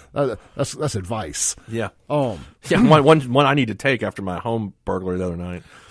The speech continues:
Speaker 1: Absolutely.
Speaker 2: <laughs>
Speaker 1: Uh, so we're doing predictions, twenty twenty-four. I, I, uh, Sean's predicted that Trump will, all of the, all of the cases on Trump will be,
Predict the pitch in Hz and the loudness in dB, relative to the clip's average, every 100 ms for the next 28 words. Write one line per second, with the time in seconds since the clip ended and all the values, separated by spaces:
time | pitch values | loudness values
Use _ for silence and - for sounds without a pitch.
0 | - - 143 - 104 110 - 110 - 117 | -16 -10 -10 -10 -12 -8 -6 -6 -6 -6
1 | 98 101 - - - 165 156 220 233 320 | -6 -12 -12 -14 -2 -2 2 2 4 2
2 | 285 156 120 135 123 - 120 104 - 160 | 2 0 2 0 0 -4 -4 -6 0 2
3 | 143 135 120 117 120 131 190 - 147 - | 2 0 -2 -2 0 2 0 -2 -10 -8
4 | 147 131 120 165 190 202 - 147 143 127 | -2 -2 0 2 2 0 0 -2 -2 -4
5 | 113 - 143 139 - 127 120 110 - _ | -8 0 2 2 2 2 2 0 -4 _
6 | _ _ _ _ 120 143 139 131 120 131 | _ _ _ _ 2 2 2 0 0 2
7 | 139 127 - 135 127 113 117 120 - 127 | 2 2 0 -2 -2 -6 -6 -6 -2 -4
8 | 101 113 104 107 104 | -2 -6 -4 -4 -4